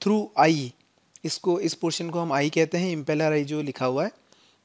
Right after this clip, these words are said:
तो इम्पेलर का जो मिडल पोर्शन है, that is known as the eye। ये जो व्हाइट कलर का पोर्शन है, ये वाला आई कहलाता है। जैसा कि मैंने आपको पहले भी बताया था,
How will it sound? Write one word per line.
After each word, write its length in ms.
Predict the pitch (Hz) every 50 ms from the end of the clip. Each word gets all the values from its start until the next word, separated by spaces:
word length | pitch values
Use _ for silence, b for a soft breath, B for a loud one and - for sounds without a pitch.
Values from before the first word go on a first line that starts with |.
| _ _ _
तो 180 | - 151 156 160
इम्पेलर 420 | 196 156 160 151 185 180 185 180
का 120 | - 190
जो 120 | 175 185 180
मिडल 280 | 165 160 151 185 196
पोर्शन 380 | 185 - 165 160 147 - 165 160
है, 80 | 185 180
that 160 | 165 156 143
is 100 | 156 151
known 200 | 147 151 147 143
as 140 | 139 139 139
the 100 | 139 151
eye। 140 | 147 123
ये 180 | 117 120 123 127
जो 120 | 131 143
व्हाइट 220 | 127 131 131 127 -
कलर 240 | - 160 160 165 156
का 120 | 170 170
पोर्शन 360 | 156 160 160 156 147 190 202
है, 60 | 254 311 - - _ -
ये 180 | 156 156 147
वाला 300 | 147 135 143 139 160 214 - _ _ b b b b b b b b _ -
आई 160 | 131 135 131
कहलाता 440 | 123 - 127 120 117 113 107 - 117
है। 60 | 120
जैसा 220 | 117 120 - -
कि 140 | 120 - 131
मैंने 180 | 123 127 127 123
आपको 220 | 123 - - 120
पहले 240 | - 120 120 123 127
भी 140 | 135 151 151
बताया 280 | 143 139 - 151 156
था, 260 | 151 - 208 226 -